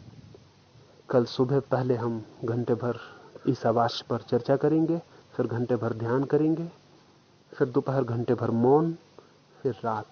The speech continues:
घंटे भर तीसरे प्रकार का ध्यान, और बाकी समय तो आपको ध्यान में लीन रहना ही है।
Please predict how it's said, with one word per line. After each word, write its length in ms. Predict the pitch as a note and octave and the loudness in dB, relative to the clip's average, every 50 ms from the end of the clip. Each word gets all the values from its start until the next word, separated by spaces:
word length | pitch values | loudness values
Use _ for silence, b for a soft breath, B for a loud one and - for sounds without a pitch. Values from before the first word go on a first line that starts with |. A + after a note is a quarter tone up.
| - - - | -18 -16 -12
घंटे 260 | A#2 A2 A#2+ G#2+ B2+ | -10 -8 -6 -4 -4
भर 180 | G#2+ - A#2 A2+ - - - | -4 -4 -4 -8 -8 -8 -4
तीसरे 300 | - C#3 B2+ - - C3+ | -4 -4 -2 -2 -4 -4
प्रकार 360 | - C3+ C3+ - C3+ C3+ C#3 | -2 -2 -2 -2 0 -2 -2
का 140 | - - C#3 | -2 -4 -4
ध्यान, 400 | B2+ B2 C3+ C#3 D3+ D#3+ E3 D#3+ - B B B B B B | -4 -2 2 4 6 6 6 4 0 B B B B B B
और 140 | E3+ E3 D#3+ | 6 8 8
बाकी 540 | D3 B2 A#2 D3+ F3+ A3 B3 A#3+ - A3 G3 | 8 8 12 12 12 12 12 12 8 2 2
समय 300 | - - F3+ F3 E3+ D#3+ | 2 2 2 4 2 2
तो 140 | D3+ - C#3 | 0 0 0
आपको 460 | C3 B2+ C3 - - - - A#2 A2 | 0 0 -2 -4 -4 -2 0 0 0
ध्यान 380 | G#2 - - - A#2 A#2 A#2+ | 0 -2 -6 -4 -2 -2 -2
में 200 | A#2+ A#2 A2+ A2+ | -4 -4 -6 -8
लीन 280 | G#2+ G#2+ A2 A#2+ A#2 A2 - - - - | -8 -4 -4 -2 -4 -4 -6 -10 -6 -4
रहना 260 | A#2+ A2 A2 A#2 G#2 - | -2 -2 -2 -4 -8 -10
ही 140 | - - - | -12 -14 -16
है। 200 | - - - | -16 -16 -20